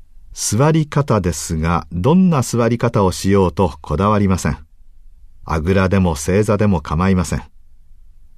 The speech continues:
座布団を半分に折ってお尻に敷くのもいいでしょ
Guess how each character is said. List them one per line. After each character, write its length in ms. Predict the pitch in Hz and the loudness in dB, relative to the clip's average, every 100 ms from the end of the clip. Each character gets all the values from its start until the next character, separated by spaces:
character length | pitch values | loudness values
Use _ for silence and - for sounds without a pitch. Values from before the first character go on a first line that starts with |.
| - - | -10 -2
座 220 | 107 139 | 0 2
布 100 | 190 | 2
団 240 | 190 160 | 2 2
を 60 | 110 | 2
半 320 | - 147 170 | 2 2 4
分 200 | 165 147 | 4 4
に 100 | 110 | 4
折 80 | 101 | 2
っ 40 | |
て 300 | - 104 107 | -2 0 0
お 140 | - 85 | 0 -4
尻 260 | 117 110 | -2 0
に 120 | 110 101 | 2 0
敷 160 | - | -2
く 60 | 120 | 0
の 120 | 113 | 2
も 100 | 85 | 2
い 100 | 73 | -2
い 20 | |
で 80 | 71 | -4
し 100 | - | -10
ょ 200 | - - | -12 -16